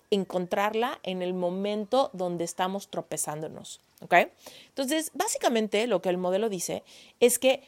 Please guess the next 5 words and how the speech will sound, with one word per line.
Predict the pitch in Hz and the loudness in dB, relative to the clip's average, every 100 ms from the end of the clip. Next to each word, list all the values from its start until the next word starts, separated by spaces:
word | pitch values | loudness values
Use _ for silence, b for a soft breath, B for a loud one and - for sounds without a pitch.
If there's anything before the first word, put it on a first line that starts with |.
| b _ | b _
todos | 339 339 339 330 330 320 | 4 4 4 2 2 0
tus | 285 269 | -4 -4
pensamientos | - 220 202 180 180 180 190 392 508 - b b - | 0 0 0 -2 -2 -2 0 0 -2 -10 b b -8
están | 208 240 240 | -2 2 2
contribuyendo | 233 262 247 214 190 175 202 202 247 370 | 2 -2 -2 -4 -4 -2 -2 0 -2 -4